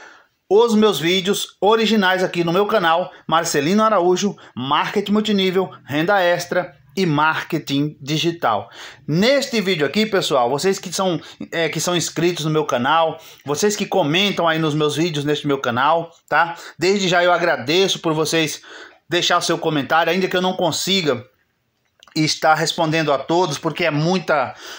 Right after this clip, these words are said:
é muito comentário, eu ando muito ocupado ultimamente, eu trabalho, tá, pessoal? Então, pode ser que eu não responda a todo mundo, mas eu, alguns eu respondo, eu recebo notificação por e-mail, tá legal?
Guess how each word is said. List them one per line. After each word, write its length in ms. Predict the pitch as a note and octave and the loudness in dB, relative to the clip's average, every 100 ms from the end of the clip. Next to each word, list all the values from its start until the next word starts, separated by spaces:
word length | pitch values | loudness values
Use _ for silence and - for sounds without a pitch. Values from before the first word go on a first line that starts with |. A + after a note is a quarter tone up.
| - | -6
é 80 | B2+ | -2
muito 300 | E3 G3 - | 0 0 -2
comentário, 640 | F3+ D3 A#2 D#3 E3+ F3 | -2 -2 -2 2 4 4
eu 100 | E3+ | 2
ando 160 | E3+ D#3+ | 2 0
muito 380 | D#3+ G3+ G#3+ F#3+ | 2 2 2 0
ocupado 440 | F3 C3+ D#3+ D#3+ | 0 0 0 0
ultimamente, 520 | - D#3+ C3+ D#3 D#3+ | -2 -2 0 0 0
eu 80 | D#3+ | -2
trabalho, 640 | D#3+ C#3+ C3+ D3 E3+ D#3+ - - - - _ | -2 -2 2 4 4 2 -8 -18 -20 -20 _
tá, 160 | E3 E3+ | -2 0
pessoal? 380 | F3 - D#3+ D3 | 0 2 2 2
Então, 360 | E3+ F3+ E3 - _ _ _ _ _ D#3 | 0 0 -2 -10 _ _ _ _ _ -4
pode 200 | E3 D#3+ | -2 0
ser 100 | F3+ | -4
que 80 | F3 | -2
eu 60 | |
não 80 | F3+ | 0
responda 440 | F3+ - D#3 E3+ E3+ | 0 -2 -2 0 0
a 40 | |
todo 200 | F3+ F3+ | 0 0
mundo, 280 | F3+ F#3+ C3+ | 2 0 0
mas 160 | B2+ | 0
eu, 100 | D#3+ D#3+ | 0 0
alguns 360 | F3+ E3+ G3 G3+ | 0 0 0 2
eu 100 | G3+ | 2
respondo, 560 | F3+ - - D#3 F3 E3 | 2 0 -2 0 2 2
eu 60 | |
recebo 280 | D#3+ F#3 F3+ | 0 -2 -2
notificação 600 | F3 - - D#3 E3 E3 | -2 -4 -4 -4 -2 -2
por 120 | D#3+ | -2
e-mail, 400 | C3 C3+ E3 D#3+ - - - - - | -2 0 0 -2 -8 -16 -18 -20 -4
tá 120 | D3+ | -2
legal? 380 | D3 F3 G3+ | 2 2 0